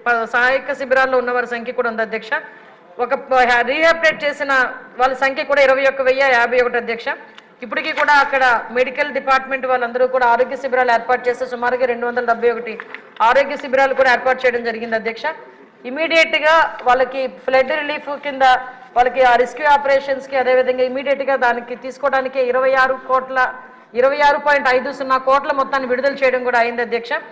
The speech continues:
వ్యవసాయ అధ్యక్ష, ఈ, ఇప్పటి వరకు మన సభ్యులందరూ చెప్పారు అధ్యక్ష, మాక్సిమం ఈస్ట్ గోదావరి, వెస్ట్ గోదావరి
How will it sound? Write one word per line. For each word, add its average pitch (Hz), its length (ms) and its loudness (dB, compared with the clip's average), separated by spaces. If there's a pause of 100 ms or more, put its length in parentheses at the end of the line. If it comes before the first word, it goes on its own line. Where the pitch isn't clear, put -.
(420)
వ్యవసాయ 294 360 4
అధ్యక్ష, 277 340 2
ఈ, 285 340 -6 (240)
ఇప్పటి 262 300 0
వరకు 294 220 0
మన 247 500 -2 (120)
సభ్యులందరూ 285 440 0
చెప్పారు 269 320 0
అధ్యక్ష, 254 280 -2
మాక్సిమం 254 500 -2
ఈస్ట్ 254 220 -8
గోదావరి, 269 300 4
వెస్ట్ 254 220 -2
గోదావరి 254 400 2